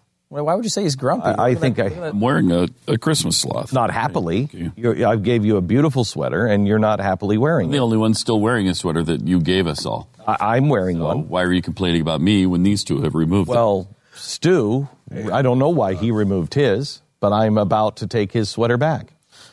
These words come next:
Speaker 1: Well, it was, uh, I'll tell you why. We, we were in the middle of a serious segment with Jason Buttrill about his, uh, you know, working against
Speaker 2: <laughs>
Speaker 1: the terrorists in, in, in, uh, you know, the Middle East. And
Speaker 2: And you
Speaker 1: I,
Speaker 2: didn't wanna be seen.
Speaker 1: I looked up at the screen and I saw him with this really serious, like,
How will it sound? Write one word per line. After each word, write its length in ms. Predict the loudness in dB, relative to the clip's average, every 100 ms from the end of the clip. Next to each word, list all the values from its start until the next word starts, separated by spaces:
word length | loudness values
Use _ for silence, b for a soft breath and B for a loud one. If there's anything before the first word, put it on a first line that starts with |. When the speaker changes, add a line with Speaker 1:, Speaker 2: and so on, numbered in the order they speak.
| B
Speaker 1:
Well, 260 | -2 2 2
it 60 | 0
was, 220 | -2 0
uh, 360 | 2 2 2 2
I'll 160 | 0
tell 160 | 0 -2
you 160 | -2 0
why. 300 | 0 0 -2
We, 100 | -2
we 180 | 0
were 140 | 0 0
in 60 |
the 80 | 2
middle 160 | 2 0
of 80 | 0
a 40 |
serious 440 | -2 0 0 -2
segment 500 | 0 0 -2 -6 -8
with 300 | -10 -8 -6
Jason 340 | -6 -4 -4 -6
Buttrill 460 | -6 -2 -2 0
about 180 | -2 -2
his, 240 | -4 -4 -4
uh, 260 | -2 -4 -4
you 100 | -4
know, 160 | -4
working 440 | -4 -2 -2 -4 -4
against 480 | -2 -2 -2 -6 -12 -6
Speaker 2:
<laughs> 200 | -4 -2
Speaker 1:
the 640 | -4 -4 -6 -4 -2 -2
terrorists 800 | -2 0 2 0 -2 -4 -4 -4
in, 220 | -4 -4 -4
in, 580 | -4 -2 -4 -4 -6
in, 400 | -6 -6 -4 -4
uh, 600 | -4 -4 -6 -8 -12 -12 -8
you 140 | -6
know, 80 | -6
the 100 | -2
Middle 220 | -2 0
East. 280 | 0 0 -4
And 200 | -4 -2
Speaker 2:
And 120 | 2 4
you 80 |
Speaker 1:
I, 20 | 4
Speaker 2:
didn't 200 | 2 2
wanna 180 | 2
be 160 | 2 0
seen. 200 | 0 0
Speaker 1:
I 40 |
looked 240 | 2 2 0
up 100 | -2
at 80 | -2
the 80 |
screen 320 | -2 0 2 2
and 100 | 2
I 100 | 2
saw 200 | 0 0
him 240 | 2 2
with 140 | 2
this 120 | 2 2
really 260 | 2 2
serious, 520 | 2 2 4 2 2
like, 320 | 2 0 -2